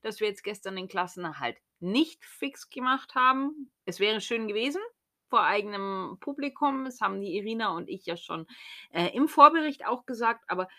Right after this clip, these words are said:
ganz ehrlich, diese Leistung gestern, furchtbar. Ganz ehrlich, wirklich schlimm. Und das hat mir wirklich die Stimmung auch für den heutigen Tag noch richtig verhagelt, weil so darfst du einfach nicht auftreten. Du spielst zu Hause,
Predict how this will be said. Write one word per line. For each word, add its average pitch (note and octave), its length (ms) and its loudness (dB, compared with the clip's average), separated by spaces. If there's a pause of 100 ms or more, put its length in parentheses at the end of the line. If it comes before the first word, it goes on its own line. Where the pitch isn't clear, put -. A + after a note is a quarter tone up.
(200)
ganz F3+ 380 -6
ehrlich, F3 420 -8
diese A#3+ 240 -2
Leistung G3 540 0
gestern, F3 580 -4 (480)
furchtbar. D4+ 600 6 (180)
Ganz C4 260 4
ehrlich, A3 520 -2
wirklich B3+ 640 4
schlimm. A#3+ 260 -2
Und A3+ 160 -10
das - 160 -12
hat A4+ 160 -2
mir B3 240 -2
wirklich C#4 540 -4 (240)
die A#3 100 -8
Stimmung C#4 800 -2
auch G3 200 -6
für G3+ 240 -6
den F#3+ 220 -4
heutigen A#3+ 380 -4
Tag G#3 380 -4
noch F#3+ 260 -10
richtig G#3+ 840 -2
verhagelt, D3+ 640 0
weil - 220 -8
so A#3 380 2 (420)
darfst B3+ 340 10
du G4 40 4
einfach B3 360 2
nicht B3 240 -8
auftreten. - 720 -6 (120)
Du G#3+ 120 -6
spielst E4 360 4
zu C4+ 140 -4
Hause, C#4 340 2